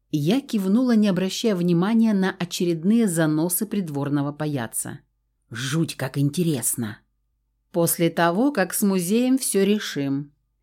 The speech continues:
Хинцер ухмыльнулся. "Тогда поговорим, кудрявая". "Ну ладно", я разочарованно поджала губы.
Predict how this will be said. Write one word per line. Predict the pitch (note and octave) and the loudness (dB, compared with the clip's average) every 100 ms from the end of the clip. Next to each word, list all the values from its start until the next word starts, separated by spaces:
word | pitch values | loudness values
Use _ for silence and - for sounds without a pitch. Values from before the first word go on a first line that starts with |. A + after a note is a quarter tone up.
| - | -4
Хинцер | - A#3+ A#3+ F4 - | 4 4 6 2 0
ухмыльнулся. | F#3 - F#3 F3 F3+ C#4 D#4 D4 C#4 C4+ C4 - _ | 0 4 6 6 6 6 4 2 0 0 -2 -10 _
"Тогда | D3+ D3 D#3 G3 | 0 2 2 2
поговорим, | B3 A#3+ A#3 A#3+ C4+ B3+ | 2 2 2 4 4 4
кудрявая". | F3 D3 E3 E3+ A#2+ A2+ A2 - _ _ _ _ | 2 0 0 0 -2 -6 -12 -18 _ _ _ _
"Ну | A3+ A#3+ C#4+ G4+ | 0 2 4 6
ладно", | E4 G3+ F3+ F#3 F3 D#3 D3 C3+ B2+ - - | 6 8 6 4 2 0 0 0 -6 -10 -6
я | D3+ C4 | -2 0
разочарованно | C#4+ G3+ G3 F3 F#3+ G3 F#3+ F#3+ | 0 -2 -2 -2 0 -2 -4 -4
поджала | D#3 B2+ C#3+ C#3+ C#3+ | -6 -6 -4 -2 -4
губы. | C3 A#2+ A2+ - | -6 -10 -10 -12